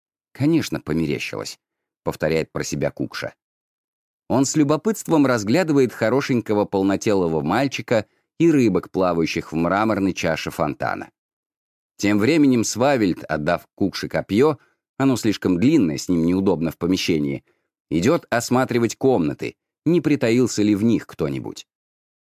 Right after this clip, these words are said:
Кукша слышит оклик Свавельда и, пройдя через комнаты, оказывается у окон — из которых видна зеленая лужайка с дорожками,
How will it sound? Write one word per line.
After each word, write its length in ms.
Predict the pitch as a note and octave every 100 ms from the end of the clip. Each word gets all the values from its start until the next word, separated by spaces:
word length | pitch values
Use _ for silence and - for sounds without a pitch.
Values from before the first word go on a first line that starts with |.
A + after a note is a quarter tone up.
| _ _ _ -
Кукша 400 | B2 C3 - A#2+
слышит 480 | - C3 B2+ G#2 -
оклик 420 | A2+ B2 - D#2+
Свавельда 720 | - D2+ A2 B2+ A#2 A2+ A2 - _ _ -
и, 100 | G2+
пройдя 460 | G2+ G#2+ G#2 B2+
через 320 | A#2+ A2+ G2+ -
комнаты, 500 | C#3+ D3+ G#2 D#2 C#2
оказывается 680 | C#2 A2+ A2+ G#2+ G#2 - A2
у 120 | - -
окон — 420 | C#3+ C#3+ G2 D#2+ - _ _
из 120 | F2+ -
которых 420 | A#2 D3+ C3+ A#2
видна 380 | A2+ G#2 B2+ A#2+
зеленая 460 | A2 A#2+ A#2 G#2+
лужайка 500 | G#2 G#2 A2 F#2+ -
с 80 | D2+
дорожками, 680 | D#2+ F#2+ C#3 - A2+ G#2+ F#2